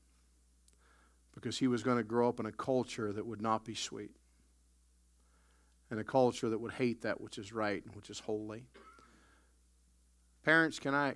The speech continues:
can I help you with something on a very practical, rubber meets the road level? Show the love of Christ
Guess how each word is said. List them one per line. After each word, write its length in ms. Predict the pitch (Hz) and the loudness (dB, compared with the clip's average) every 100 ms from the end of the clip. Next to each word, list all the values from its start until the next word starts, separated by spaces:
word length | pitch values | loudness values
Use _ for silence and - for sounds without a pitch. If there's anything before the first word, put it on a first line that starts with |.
| - | -2
can 120 | 139 | 0
I 60 | |
help 280 | 120 135 135 | 2 0 0
you 100 | 131 | -2
with 100 | 120 | -2
something 440 | - 131 120 120 110 | -4 -6 -6 -8 -8
on 80 | 110 | -6
a 40 | |
very 180 | 110 110 | -4 -4
practical, 760 | - - 117 123 - 135 120 | -4 2 4 4 -2 -4 -2
rubber 280 | 110 113 113 | 0 2 2
meets 280 | 110 117 - | 0 -2 -4
the 80 | 110 | -2
road 280 | 107 107 | 0 0
level? 380 | 107 104 104 113 110 _ _ _ _ _ _ _ _ _ _ _ _ _ _ _ _ _ _ _ _ _ - | 0 0 0 -2 -6 _ _ _ _ _ _ _ _ _ _ _ _ _ _ _ _ _ _ _ _ _ -10
Show 300 | - 143 143 | 2 6 8
the 100 | 123 | 8
love 240 | 120 113 | 6 4
of 160 | 113 - | 0 -2
Christ 640 | - 107 117 110 - - | 0 2 0 -4 -6 -10